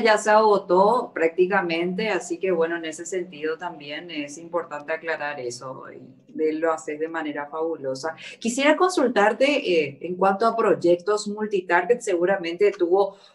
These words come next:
una agenda que se tuvo que mover debido a la situación de la pandemia, así como a todos nos agarró. Quisiéramos saber si hay proyectos que obviamente se quedaron para el, eh, dos mil veintiuno o si hay otros que están tratando de ejecutarlos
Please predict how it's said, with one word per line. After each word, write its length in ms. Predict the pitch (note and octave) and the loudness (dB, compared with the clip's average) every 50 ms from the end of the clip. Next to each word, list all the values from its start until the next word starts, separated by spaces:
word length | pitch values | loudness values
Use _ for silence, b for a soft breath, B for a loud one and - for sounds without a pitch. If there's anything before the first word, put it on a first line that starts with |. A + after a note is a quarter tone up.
| B B | B B
una 500 | F3 F3 F#3 G3 G3+ F#3+ F#3 - - F#3 | 0 0 4 6 6 6 8 8 6 4
agenda 500 | F3+ - - E3+ F3 F#3+ F#3+ G3+ G3 G3 | 2 2 -2 -2 -2 0 2 2 2 4
que 100 | G#3 G3+ G3 | 2 2 2
se 100 | G#3 F#3 | 0 -2
tuvo 320 | - F3+ F3 F#3 F#3+ F#3+ | 0 2 2 2 2 2
que 100 | G#3 G#3 | 0 -2
mover 600 | G3+ F#3+ F3+ E3 E3 D#3+ E3 F3 F#3+ G#3 A3+ G#3 F#3 F3 | -2 -2 -2 2 4 6 6 8 6 4 2 2 2 4
debido 360 | E3+ E3 D#3 D#3+ F3 F3+ F#3 | 2 4 4 4 6 6 6
a 60 | F#3+ | 6
la 140 | F#3+ G3 F#3+ | 4 2 2
situación 640 | G#3+ G#3+ G#3 G#3 G3+ F#3+ - - F3 E3+ E3 E3+ F3+ | 0 0 2 4 4 4 2 0 0 2 2 2 0
de 80 | F3+ | 0
la 120 | F#3 F#3+ F#3+ | -2 0 2
pandemia, 440 | G3+ F#3+ F3+ E3 E3 D#3+ F3 F3+ | 2 2 2 2 -2 -2 -2 -4
así 160 | F3+ F3+ F3 F3+ | -6 -6 -6 -6
como 180 | F3+ F#3 G3 | -2 2 2
a 160 | G3 G3 - | 2 2 2
todos 280 | - D#3+ D#3 E3 E3 E3+ | 4 4 4 4 4 2
nos 180 | F#3+ F#3+ F3+ G#3 | -2 -6 -4 -2
agarró. 400 | G#3 G#3+ G3+ F3 E3 E3 E3 E3+ | 0 2 2 2 2 0 -2 -4
Quisiéramos 420 | F3+ F3 - E3 E3 E3 F3+ - | -6 -6 -2 -2 -2 -2 -2 -4
saber 280 | - F#3 F3 F3 - - | -2 0 2 2 0 0
si 180 | - F#3 E3+ | 2 2 4
hay 120 | E3+ F#3 F3+ | 4 4 4
proyectos 680 | F#3+ F#3+ F3+ F3 D#3+ D#3+ - - G3 G3+ G3+ - - B B B B B B | 2 -2 0 2 2 0 0 0 -2 -2 -2 -4 -6 B B B B B B
que 300 | - F#3 F#3+ G#3 - - | 4 6 6 6 2 2
obviamente 460 | E3+ E3+ F3 F3 E3+ E3 E3 F3+ F#3+ | 4 4 4 4 2 0 0 0 0
se 460 | F#3+ F#3+ - F3+ F3 E3 D3+ D3 - _ _ _ _ - | 0 2 4 6 6 6 6 4 0 _ _ _ _ 2
quedaron 320 | F3 E3 D#3+ E3+ F3+ F3+ | 4 6 6 6 6 6
para 160 | F#3 F#3 F3+ F3+ | 6 6 8 8
el, 220 | F#3 F3+ F3+ F3+ - | 10 8 8 6 4
eh, 220 | E3 E3 D#3+ D#3 D#3+ | -2 0 0 4 4
dos 180 | F3 F3+ F3+ | 4 4 4
mil 180 | F3+ F3+ F3 F3+ | 4 4 4 4
veintiuno 640 | F#3+ G3+ G#3 G3+ G#3 F#3+ F3+ F#3 G#3 G#3 - D#3+ - | 4 2 -4 -2 2 4 4 4 4 2 2 2 6
o 160 | - B3 C#4+ | 6 6 8
si 140 | C#4+ C#4+ A#3+ | 6 6 4
hay 180 | A3 G#3 F#3+ | 4 6 6
otros 280 | F#3 F#3 F3+ G#3 G#3+ G#3+ | 6 4 4 2 0 0
que 100 | - A3 | -2 -10
están 260 | G3+ - E3+ E3+ F3+ | -2 2 2 2 4
tratando 460 | G3 G3+ G3 G3 E3+ E3 E3 E3+ F3 | 6 4 4 4 4 2 4 4 6
de 140 | F3 F#3+ F#3+ | 6 4 4
ejecutarlos 640 | F#3+ - G3+ G3 - G3+ G3+ - E3+ E3 F3 F#3+ F#3+ | 0 -2 -4 -2 -2 -2 -2 0 0 2 2 0 0